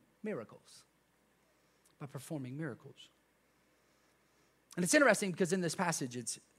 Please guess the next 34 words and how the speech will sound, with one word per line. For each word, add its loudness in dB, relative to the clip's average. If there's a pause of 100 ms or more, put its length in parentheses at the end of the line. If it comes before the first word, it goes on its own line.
(120)
it's -12
really -2
interesting. -8
So -6
it -12
talks -6
about -4
Galilee -4
being -10
the -10
place. -16
And, -14 (880)
and -6
Galilee 4
was 0
a, -4
a -10 (200)
very -6
interesting -10
place -10
to -16
me. -16 (840)
It's -6
a -2
small 4
place, -4
very 2
condensed -2
place. 0
It's -2
the -4
size 4
of -6
Connecticut. -2